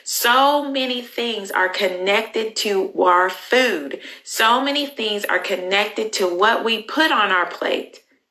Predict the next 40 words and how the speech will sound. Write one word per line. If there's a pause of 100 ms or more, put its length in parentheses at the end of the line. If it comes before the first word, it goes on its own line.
It's
more
than
what
is
on
our
plate. (240)
Food
symbolizes,
and
I've
talked
about
this
before (220)
in
other
episodes
on
the,
on
the
po-,
on
the
Grown
and
Vegan
Life
podcast. (280)
I
have
discussed
this
of
how
I
went
through